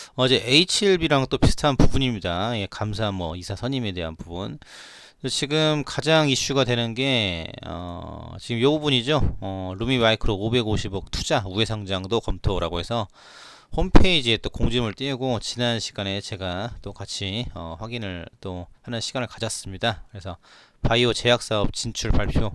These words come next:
어, 비보존 시너지 극대화, 글로벌 헬스케어 컴퍼니 육성이라고 해서 지금 삼 에이가 지금 뭐 거의 됐다라고 이제 모든 부분이 이제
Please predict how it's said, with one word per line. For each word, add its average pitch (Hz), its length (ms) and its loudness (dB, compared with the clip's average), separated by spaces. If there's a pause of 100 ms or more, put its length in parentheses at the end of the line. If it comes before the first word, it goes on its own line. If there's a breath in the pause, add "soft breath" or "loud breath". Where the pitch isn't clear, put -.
어, 80 220 -8
비보존 104 400 0
시너지 147 320 -6
극대화, 98 440 -6 (360 loud breath)
글로벌 113 420 0
헬스케어 151 420 -2
컴퍼니 143 520 0
육성이라고 95 560 -2
해서 110 320 -2 (1080 loud breath)
지금 151 440 0
삼 208 320 2
에이가 127 1000 0
지금 117 640 0
뭐 98 80 -4
거의 - 240 -2
됐다라고 113 600 6
이제 92 380 0 (100)
모든 214 500 0
부분이 170 460 4
이제 107 140 0